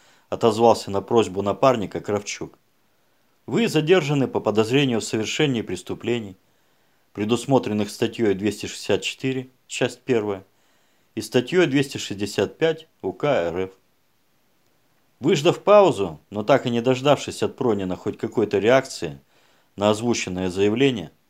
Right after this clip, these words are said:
Сережа, уже без прежнего в пафоса и металла в голосе, поинтересовался:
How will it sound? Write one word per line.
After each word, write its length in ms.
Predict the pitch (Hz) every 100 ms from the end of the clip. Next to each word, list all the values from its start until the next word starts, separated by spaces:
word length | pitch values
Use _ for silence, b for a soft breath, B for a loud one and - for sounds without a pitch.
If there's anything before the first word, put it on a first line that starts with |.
| _ _ _ _
Сережа, 600 | - - 151 202 151 135 - _ _ _ _
уже 240 | 117 120
без 160 | 151 135
прежнего 520 | - 175 165 127 107
в 100 | 107
пафоса 480 | - 147 - 92 104
и 40 |
металла 440 | 101 117 117 143 110
в 60 | 90
голосе, 420 | 95 90 87 85
поинтересовался: 1000 | - 104 107 113 - 113 92 78 -